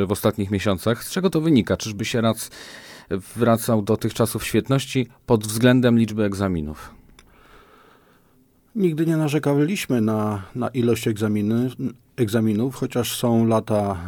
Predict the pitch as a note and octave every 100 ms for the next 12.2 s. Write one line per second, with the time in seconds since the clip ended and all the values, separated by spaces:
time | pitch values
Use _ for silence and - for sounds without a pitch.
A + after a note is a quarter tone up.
0 | G#2+ A2 A2 A2 - G2+ - A#2+ G#2 -
1 | A#2+ C3+ - - B2+ B2+ B2 A#2+ A#2 A#2+
2 | A#2 - B2+ - A#2 A#2 A#2 B2 - B2
3 | B2 B2 A2 A2+ A#2 A#2 A#2 A2+ - A2+
4 | A2 G#2+ A2 G#2+ G#2+ G2+ A#2+ A#2 - A#2+
5 | A2 A2 A#2 A#2+ E2+ - - - - G#2
6 | - - G2+ G#2+ - G#2+ G2+ - - _
7 | G#2+ G#2 G2+ A2+ G#2 - G#2 G#2 G2 -
8 | G2+ F#2+ - - - - F2+ G2 G2 G2
9 | - A2 G#2+ G2+ G2+ G#2 G2+ - F#2 -
10 | G#2+ G2 G#2+ A#2+ C#3+ A#2+ A2+ G#2 A2+ G#2+
11 | - G#2 G#2+ F#2+ G#2 F#2 G2 F#2+ G2+ G#2+
12 | B2